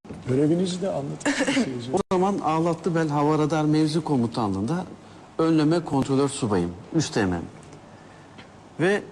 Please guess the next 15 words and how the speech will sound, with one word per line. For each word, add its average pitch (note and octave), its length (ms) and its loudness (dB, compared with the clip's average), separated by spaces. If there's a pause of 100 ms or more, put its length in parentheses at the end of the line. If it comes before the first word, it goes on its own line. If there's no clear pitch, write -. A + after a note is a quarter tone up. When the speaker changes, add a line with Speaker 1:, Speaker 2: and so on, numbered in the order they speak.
(260)
Speaker 2:
o F#3+ 120 4
yıllarda, C#3 600 2 (800)
<clears throat> - 20 -4 (1120)
e, A2 140 2 (600)
F D3+ 340 0
on G3+ 60 4
altı C3+ 260 2
uçaklarımız G#2 560 0
yeni A#2+ 220 2
gelmiş D#3+ 480 0 (640)
ve D#3+ 220 2 (760)
Akıncı D3+ 400 0
üstünden A#2+ 420 0
kalkıp D3 440 -2
belli F3+ 240 2